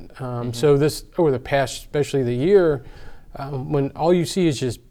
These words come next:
Speaker 1: bad news on the T V and fear mongering and just dark stuff, I mean, that's, you're gonna get the Eeyore mentality.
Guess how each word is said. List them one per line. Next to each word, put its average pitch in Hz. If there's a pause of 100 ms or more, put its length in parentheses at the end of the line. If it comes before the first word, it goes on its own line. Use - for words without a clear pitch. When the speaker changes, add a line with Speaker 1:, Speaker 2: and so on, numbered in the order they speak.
(100)
Speaker 1:
bad 135
news 135
on 120
the 120
T 123
V 117
and 107
fear 139 (380)
mongering 131
and 113 (480)
just -
dark 147
stuff, 156
I 131
mean, 131
that's, 127 (240)
you're 143
gonna 143
get 131
the 123
Eeyore 131
mentality. 120